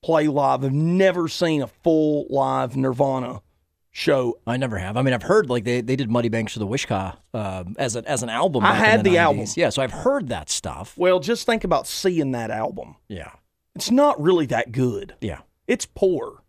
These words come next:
Speaker 2: Yeah.
Speaker 1: Like, Lithium was, like, the worst. Like, I've seen it covered better by tribute bands.
Speaker 2: Yeah. Well, 'cause, uh, we've, we've had this conversation before. I saw Kings of Leon and, uh, like, love their songs.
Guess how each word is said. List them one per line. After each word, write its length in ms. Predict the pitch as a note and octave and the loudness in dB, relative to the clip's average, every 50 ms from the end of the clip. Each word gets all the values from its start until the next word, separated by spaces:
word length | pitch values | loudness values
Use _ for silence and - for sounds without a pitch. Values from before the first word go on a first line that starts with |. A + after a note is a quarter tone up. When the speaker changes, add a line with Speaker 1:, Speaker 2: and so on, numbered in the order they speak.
| _ | _
Speaker 2:
Yeah. 180 | - E2 C2+ A1+ - _ _ _ - - _ _ _ _ | -10 -10 -10 -12 -14 _ _ _ -20 -20 _ _ _ _
Speaker 1:
Like, 140 | - F3 E3 | 0 0 2
Lithium 680 | E3+ E3 F#3+ A#3 B3+ - C4 A#3+ A#3+ A#3 G#3+ F#3+ E3 C#3+ - _ _ _ _ _ _ _ _ _ _ _ _ _ _ _ _ _ _ _ _ _ _ _ _ _ _ _ _ _ _ _ _ _ _ - | 2 0 2 0 0 0 0 0 0 0 -2 -2 -6 -8 -14 _ _ _ _ _ _ _ _ _ _ _ _ _ _ _ _ _ _ _ _ _ _ _ _ _ _ _ _ _ _ _ _ _ _ -4
was, 180 | G3+ G3 D3 | -2 2 4
like, 140 | F#3+ G3 F#3+ | 4 4 4
the 80 | - E3 | 4 0
worst. 640 | D3+ D3+ E3 F#3+ G3 G3+ G3+ F3+ - - - - _ _ _ _ _ - | 2 4 4 6 4 4 2 -2 -6 -10 -14 -14 _ _ _ _ _ 0
Like, 140 | E3+ E3+ - | 2 2 2
I've 140 | G3 F#3+ | 2 0
seen 200 | - - B3 A3 | 0 0 0 0
it 140 | F#3+ - - | 0 -2 -4
covered 360 | - - F#3 F#3+ F3 F3 C#3+ | -2 0 2 2 2 2 2
better 220 | C3 F3 F3+ D#3+ D#3 | 2 2 2 2 0
by 140 | C3+ C#3 - | -2 -2 -4
tribute 420 | - - - F3+ D#3 C3+ - - | -4 -4 -4 -2 -2 -4 -8 -8
bands. 520 | - G#2 F#2 D#2+ C2+ C2 C2+ - - - - | -8 -10 -8 -10 -14 -16 -16 -16 -16 -12 -10
Speaker 2:
Yeah. 260 | G2+ F#2+ E2+ D#2 D#2 - - _ _ _ _ _ _ _ _ | -8 -8 -8 -8 -10 -14 -20 _ _ _ _ _ _ _ _
Well, 120 | A#3 A#3+ | 0 2
'cause, 200 | A3+ F3+ - - - | 2 2 0 0 2
uh, 180 | E3 D#3 D3 D3 | 2 2 2 2
we've, 320 | C#3 F#3+ A3 A3+ A3+ - - | 0 -2 -4 -4 -8 -10 -10
we've 140 | F3+ F#3 | -4 -2
had 100 | G3+ F3+ | -2 0
this 120 | C3+ B2+ - | 0 -2 -2
conversation 500 | - A2+ A2 - - A2+ G2+ - G#2+ G#2 | -2 -4 -4 -4 -4 -6 -4 -4 -4 -6
before. 500 | G2+ - - B2 A2+ A2+ A2 G2+ G2 E2+ | -6 -6 -6 -4 -4 -2 -2 -2 -2 0
I 80 | B2+ | 0
saw 220 | C#3+ - - A3+ F3+ | 0 2 2 0 2
Kings 280 | - - F#3+ F3+ C3+ | 2 0 0 0 0
of 120 | B2+ G#2+ A#2 | -2 -4 -2
Leon 500 | C#3+ E3 C#3 - D#2 - - F2 F#2 - _ _ _ _ _ _ _ _ _ | -2 -2 -2 -2 -4 -8 -14 -20 -20 -20 _ _ _ _ _ _ _ _ _
and, 800 | - C3 B2+ B2+ B2 A#2+ A#2 A2+ A2+ A2+ A2+ G#2+ - - - - - _ - | -4 -2 0 0 0 0 0 -2 -2 -2 -4 -4 -6 -6 -8 -10 -12 _ -12
uh, 140 | - - G2 | -10 -10 -10
like, 440 | - - C#3+ C#3+ C#3+ C3+ C3 B2+ B2 | -8 -6 -4 -4 -2 -2 -4 -4 -2
love 260 | C#3+ C#3+ D3+ D#3+ D3+ | 0 0 0 2 2
their 120 | F#3 F3+ | 0 -2
songs. 600 | D#3 - - A2+ G2 D#2+ D#2+ G2 G2 - - - | 0 0 0 0 0 -2 -4 -8 -8 -8 -8 -8